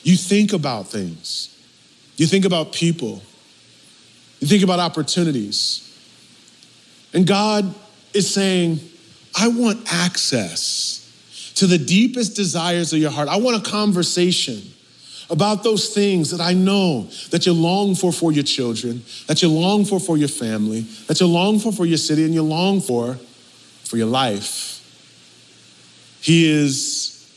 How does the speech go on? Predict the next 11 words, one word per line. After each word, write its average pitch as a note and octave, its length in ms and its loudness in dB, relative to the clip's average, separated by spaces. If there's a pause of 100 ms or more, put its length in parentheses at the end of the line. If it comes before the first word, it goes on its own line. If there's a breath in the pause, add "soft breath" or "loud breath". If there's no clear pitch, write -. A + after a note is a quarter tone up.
(280)
honored. G#2+ 420 -2 (1040 loud breath)
He E3+ 100 4
says G3 540 2
in D3 220 2
Luke E3+ 340 2 (320)
eleven, D#3+ 560 2 (760 loud breath)
to D#3+ 100 0
draw D#3 440 0
this E3 180 0
point E3 360 0
home, F#3+ 540 0